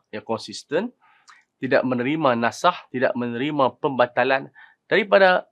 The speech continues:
semua aspek. Kalau keadilan, sampai kiamatlah keadilan mesti ditegakkan. Kalau rahmah,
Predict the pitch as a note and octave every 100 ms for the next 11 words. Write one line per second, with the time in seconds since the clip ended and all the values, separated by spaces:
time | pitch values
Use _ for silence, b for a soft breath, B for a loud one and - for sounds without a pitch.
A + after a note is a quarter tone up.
0 | _ - F#3 E3 - - - - - B2
1 | B2+ C3+ C#3 C#3 D#3+ A3 G#3 D#3 D#3 C#3+
2 | E3 F3+ A3 G3 - D3+ C3 D3 D3+ C#3
3 | C3 C3+ B2+ A#2 A2+ - - A#2 D3 b
4 | b b b _ C3 C3 D3 D3 G#3 A#3